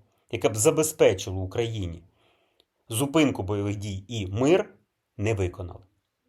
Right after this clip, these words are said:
А відтак, це така ж сама брехня, тільки подана в гарній європейській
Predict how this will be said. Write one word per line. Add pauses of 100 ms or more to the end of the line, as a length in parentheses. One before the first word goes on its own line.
(260)
А
відтак, (280)
це
така
ж
сама (240)
брехня, (560)
тільки
подана (440)
в
гарній (480)
європейській